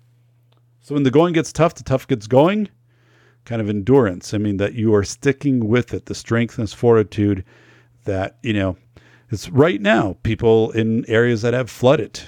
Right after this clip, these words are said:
due to, you know, the hurricanes or, or storms, and, and they are, you know, into their second, third, fourth month of flooding, and, and, but the endurance to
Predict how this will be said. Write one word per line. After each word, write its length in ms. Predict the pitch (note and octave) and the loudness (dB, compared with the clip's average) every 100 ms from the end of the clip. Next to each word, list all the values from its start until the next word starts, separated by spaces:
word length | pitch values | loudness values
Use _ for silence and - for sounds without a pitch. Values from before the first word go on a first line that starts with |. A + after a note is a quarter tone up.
| - | -18
due 160 | - G2+ | -6 -4
to, 200 | G#2 G2 F#2+ _ _ - - - _ _ | -4 -6 -8 _ _ -20 -20 -20 _ _
you 160 | - A2+ | -8 -4
know, 100 | G#2+ | -2
the 160 | G2+ G2+ | -2 0
hurricanes 760 | A#2 A#2+ - B2 A#2 A#2 G2+ | 2 2 0 0 0 0 0
or, 300 | G#2 G2+ F#2+ | 0 0 0
or 260 | G#2 G2 F#2+ | 0 -2 -4
storms, 560 | - A#2 A#2+ A#2 G#2+ | 0 2 2 0 -2
and, 280 | G#2 G2 G2+ | -4 -4 -6
and 380 | G#2+ G2 F#2+ F#2 | -6 -4 -4 0
they 200 | G#2+ G#2+ | 2 4
are, 340 | G#2 G2+ G2+ - | 2 0 -4 -8
you 100 | G#2 | -6
know, 160 | G2 | -6
into 360 | - G#2 G2+ G#2+ | -4 -6 -4 -2
their 160 | G2 F#2+ | -2 -2
second, 400 | - A2+ G#2+ F2 | -2 -2 -4 -2
third, 320 | G#2 G#2 F#2 _ | 0 0 -6 _
fourth 400 | - G#2 A#2 - | -2 0 0 -2
month 380 | G#2 G#2 A#2 - _ _ _ _ _ _ _ | 0 2 2 -2 _ _ _ _ _ _ _
of 260 | F#2 F2 - _ | -10 -10 -20 _
flooding, 600 | _ B2+ A#2+ A#2 A#2 A#2 | _ 2 4 4 0 -2
and, 340 | B2+ G2+ G2 G2+ | -4 -6 -6 -8
and, 720 | G2 G2 F#2 F#2 - - F#2+ | -8 -6 -6 -8 -14 -20 -8
but 120 | - F#2 | -6 -4
the 240 | G2 G2 | -4 -4
endurance 760 | G#2+ G2+ B2 B2+ G2+ - - - | -4 0 2 4 0 -6 -16 -18
to 480 | - G#2 F#2+ F#2+ F#2+ | -12 -6 -4 -4 -8